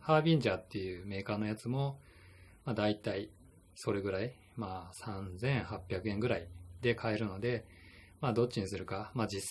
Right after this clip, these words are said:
際手にはめてみないと何とも言えないので、一旦ショップで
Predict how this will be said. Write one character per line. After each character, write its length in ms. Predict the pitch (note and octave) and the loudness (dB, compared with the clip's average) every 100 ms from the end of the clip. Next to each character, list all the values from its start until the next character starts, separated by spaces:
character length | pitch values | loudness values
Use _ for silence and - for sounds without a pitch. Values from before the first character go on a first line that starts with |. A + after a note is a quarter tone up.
| C#3+ | 4
際 220 | C3+ - - | 4 0 -6
手 100 | - | 0
に 100 | D3 | 2
は 120 | G#2 F#2+ | 2 0
め 100 | G#2 | 0
て 100 | B2 | 2
み 120 | C3+ | 2
な 100 | G2+ | 2
い 80 | F#2 | 0
と 220 | G#2+ F#2+ | -2 -2
何 180 | F#2 G2+ | -4 -4
と 80 | |
も 80 | G#2+ | -2
言 80 | G#2+ | 0
え 20 | |
な 100 | A#2 | 0
い 40 | A2 | -2
の 80 | |
で、 300 | G2 G#2+ F#2 - | -2 -4 -4 -10
一 80 | A#2 - | -14 -6
旦 200 | - B2+ | 0 0
シ 100 | - | 2
ョ 40 | A2+ | -2
ッ 20 | |
プ 220 | - B2+ | 0 -2
で 220 | B2+ C#3 | 0 -2